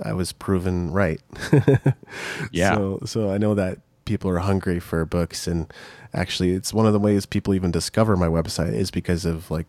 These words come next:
Speaker 1: book reviews and top book lists and things like that. So, you know,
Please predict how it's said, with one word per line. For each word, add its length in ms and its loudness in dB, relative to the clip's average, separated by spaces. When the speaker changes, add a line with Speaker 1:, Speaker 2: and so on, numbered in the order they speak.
Speaker 1:
book 220 0
reviews 600 2
and 180 -2
top 300 -2
book 240 -2
lists 400 -2
and 120 -2
things 240 -4
like 220 -4
that. 320 0
So, 280 0
you 180 -4
know, 200 0